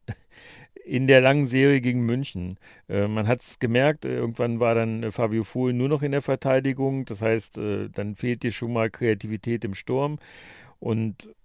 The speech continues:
so ging das halt, ähm, dass pro Spiel immer ein oder zwei Spieler mehr oder weniger entweder angeschlagen waren und nicht mehr mit hundert Prozent spielen konnten oder ganz und gar rausgefallen sind. Und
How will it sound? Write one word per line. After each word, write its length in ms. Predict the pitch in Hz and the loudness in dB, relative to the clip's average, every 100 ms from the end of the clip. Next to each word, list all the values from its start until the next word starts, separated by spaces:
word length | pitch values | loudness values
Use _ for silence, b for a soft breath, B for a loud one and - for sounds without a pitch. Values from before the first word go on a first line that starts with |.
| _ _ _ | _ _ _
so 220 | 107 113 95 _ - - - | -6 -6 -6 _ -20 -20 -4
ging 220 | 120 131 | 0 4
das 140 | 131 | 4
halt, 300 | 127 123 107 | 10 8 8
ähm, 600 | 127 120 113 110 110 117 220 180 180 175 160 165 156 | 0 2 4 2 -4 -10 -18 -20 -20 -20 -20 -20 -4
dass 300 | 123 110 - - _ _ _ _ _ | -4 -4 -12 -20 _ _ _ _ _
pro 200 | - 156 | 4 6
Spiel 420 | 165 - 147 160 160 | 6 4 4 6 6
immer 260 | 147 147 | 4 4
ein 400 | 135 147 156 156 | 4 2 2 -4
oder 340 | 196 185 131 131 | -8 -2 0 2
zwei 240 | 135 131 | 2 2
Spieler 540 | - - 135 135 131 | 2 -2 4 6 6
mehr 160 | 120 123 | 6 4
oder 140 | 123 | 2
weniger 220 | 120 120 123 | 0 -2 0
entweder 300 | 120 131 117 | 2 0 2
angeschlagen 680 | 139 165 160 156 156 156 | 4 4 4 4 4 4
waren 240 | 147 151 147 | 2 2 2
und 60 | |
nicht 160 | 131 127 | 0 0
mehr 160 | 127 120 | 0 0
mit 260 | 120 120 - | -4 -12 -8
hundert 260 | 123 131 123 | -4 0 0
Prozent 320 | 117 - 139 | -2 -4 -4
spielen 300 | - 160 147 | -4 -4 -2
konnten 400 | 143 139 135 135 - B B B | 0 -2 -2 -10 -10 B B B
oder 300 | - 123 120 | 0 8 8
ganz 300 | 107 117 104 | 8 4 2
und 200 | - 123 | -8 -6
gar 180 | 110 104 | 0 0
rausgefallen 720 | 85 95 - 107 - 85 90 | 0 -4 -4 -10 -8 -8 -8
sind. 280 | 87 90 92 | -8 -8 -8
Und 280 | 98 95 | -8 -8